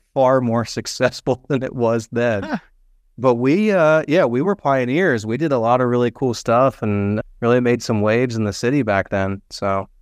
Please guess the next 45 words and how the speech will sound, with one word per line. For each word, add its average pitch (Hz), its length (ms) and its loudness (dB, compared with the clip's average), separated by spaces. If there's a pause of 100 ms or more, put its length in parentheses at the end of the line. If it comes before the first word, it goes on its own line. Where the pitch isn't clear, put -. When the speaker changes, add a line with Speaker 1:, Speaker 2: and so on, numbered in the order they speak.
(760)
Speaker 1:
you 170 160 0
know, 156 100 4
my 147 180 4
most 143 260 0
unpopular 131 800 0
views 107 340 -2
right 104 180 -2
now 104 260 0
on 101 140 0
cannabis 101 460 -4
are 110 140 -2
the 98 100 -2
lounge 123 400 0
scene, 95 460 -6
because 104 280 -4 (120)
I 123 60 2
really 123 500 0
honestly 123 500 -2
believe 120 680 -2
that 110 380 -2
the 107 200 -2
future 120 480 0
of 113 100 -2
cannabis 120 500 -2
is 110 140 -4
so, 113 320 0 (140)
it's, - 260 -6
it's 120 140 -4
gonna 127 180 -2
be 127 160 -2
in 117 140 0
lounges. 123 560 -2 (260)
Now, 123 240 0
I'm 135 80 0
not 147 180 2
saying 147 280 0
in 127 100 -2
five 123 400 0
years, 123 400 0
it's 117 100 -12
probably 127 280 0
more 127 200 2
like 123 200 0
fifteen 131 500 -4
years. 143 400 -2